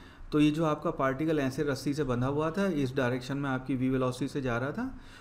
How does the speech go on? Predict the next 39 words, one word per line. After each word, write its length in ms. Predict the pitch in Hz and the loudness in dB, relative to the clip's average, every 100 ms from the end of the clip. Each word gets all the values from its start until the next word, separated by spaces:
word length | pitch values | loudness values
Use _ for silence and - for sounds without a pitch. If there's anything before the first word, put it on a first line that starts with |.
| - | 0
उसके 260 | 196 190 208 | 4 4 4
बाद 140 | 208 190 | 2 2
पार्टिकल 380 | 147 156 196 | 2 2 2
वर्टिकल 460 | 180 131 131 170 185 | 4 4 2 0 0
सर्कल 340 | 175 143 156 | 0 -2 0
ना 260 | 143 123 143 | 0 0 -2
करके 280 | 143 135 170 | -2 -4 -2
उसके 220 | 156 151 | -2 -2
बाद 120 | 147 | 0
ये 60 | 175 | 0
हॉरिजॉन्टल 560 | 123 127 127 135 156 | 0 0 0 0 -2
प्रोजेक्टाइल 540 | 156 123 127 127 139 139 | -2 -2 -2 -2 -2 -2
की 80 | 143 | -2
तरह 140 | 143 | -2
लॉन्च 360 | 127 120 123 135 | 0 0 -2 -4
होके 180 | 127 | -4
ऐसे, 320 | 190 120 - 240 | -2 -2 -2 -4
अ, 600 | - - - - - 131 127 127 127 120 | -4 -14 -20 -20 -6 0 2 2 2 0
आपका 260 | 117 - 233 254 - 127 | -2 -2 0 0 -2 0
हॉरिजॉन्टल 420 | 127 135 139 156 | 0 0 0 0
प्रोजेक्टाइल 420 | 139 135 147 180 | 2 0 0 0
मोशन 320 | 185 123 127 | 0 0 -2
करेगा। 380 | 113 98 - - - - - - | -4 -6 -8 -14 -18 -20 -10 4
So 80 | |
अगर 180 | 160 208 | 6 6
वर्टिकल 440 | 185 170 170 220 220 | 6 4 4 4 4
सर्कल 360 | 185 180 180 | 2 2 0
कंप्लीट 460 | 175 143 131 175 180 | 2 0 4 2 4
करना 340 | 147 127 135 | 2 2 0
है 220 | 143 180 | -2 -2
और 360 | 180 - 160 190 | -2 2 4 6
अगर 200 | 185 185 | 6 4
टेंशन 400 | 180 143 156 175 | 2 -2 -2 -2
किसी 280 | 170 156 175 | 0 2 2
एक 180 | 160 143 | 2 2
जगह 240 | 147 160 | 2 2
ज़ीरो 280 | 131 131 156 | 2 2 2
पॉसिबल 580 | 156 120 123 151 151 123 | 0 -2 0 2 2 2
है, 320 | 156 285 | 0 -2